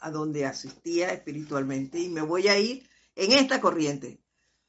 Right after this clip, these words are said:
de los maestros ascendidos y voy a seguir adelante". No, eso no fue fácil. Tuve muchos encontrones en casa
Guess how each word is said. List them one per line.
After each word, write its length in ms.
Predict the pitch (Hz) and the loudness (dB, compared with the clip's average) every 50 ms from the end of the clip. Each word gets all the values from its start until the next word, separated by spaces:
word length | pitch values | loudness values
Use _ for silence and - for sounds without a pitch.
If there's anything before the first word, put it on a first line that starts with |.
| _ _ _ _ _ | _ _ _ _ _
de 80 | - 165 | -6 -6
los 160 | 160 156 147 | -6 -6 -6
maestros 360 | 147 143 135 139 - 160 165 | -8 -10 -12 -10 -10 -12 -12
ascendidos 580 | 175 165 - 190 202 202 196 180 170 175 196 214 | -10 -12 -10 -8 -4 -2 0 4 4 4 4 4
y 40 | 202 | 2
voy 280 | 156 143 143 151 156 | 2 0 -2 -2 -4
a 80 | 165 165 | -6 -8
seguir 320 | - - 143 147 156 160 | -10 -8 -4 -2 -2 -2
adelante". 500 | 165 160 151 151 151 151 151 147 143 135 | 0 -2 -2 -2 -2 -4 -4 -6 -8 -6
No, 260 | 135 143 165 202 247 254 | -4 -2 -2 0 0 0
eso 220 | 233 214 - 233 | 0 0 -2 -2
no 100 | 220 220 | -2 -2
fue 200 | 214 226 226 220 | -2 -2 -4 -4
fácil. 680 | 226 - - 208 240 269 262 - - - 131 - 214 _ _ _ _ _ _ _ _ _ _ _ _ _ _ _ _ _ _ _ _ _ _ _ _ _ _ _ _ _ _ _ _ | -2 0 0 0 0 0 -4 -6 -8 -10 -10 -10 -14 _ _ _ _ _ _ _ _ _ _ _ _ _ _ _ _ _ _ _ _ _ _ _ _ _ _ _ _ _ _ _ _
Tuve 240 | - 185 196 202 190 | -6 2 2 2 2
muchos 580 | 175 180 185 214 302 381 427 - 294 220 214 | 2 0 2 2 4 4 2 2 2 0 0
encontrones 680 | 202 156 143 156 143 139 139 151 147 143 - 127 135 - _ _ _ _ _ _ _ _ _ _ _ _ _ - | 0 -2 -2 -2 -4 -2 0 0 0 0 -2 -6 -12 -16 _ _ _ _ _ _ _ _ _ _ _ _ _ -6
en 300 | 185 214 196 180 160 151 | -4 -4 -2 -4 -6 -8
casa 560 | - - 170 147 139 131 - - - - - | -4 0 0 2 2 0 -4 -8 -10 -18 -20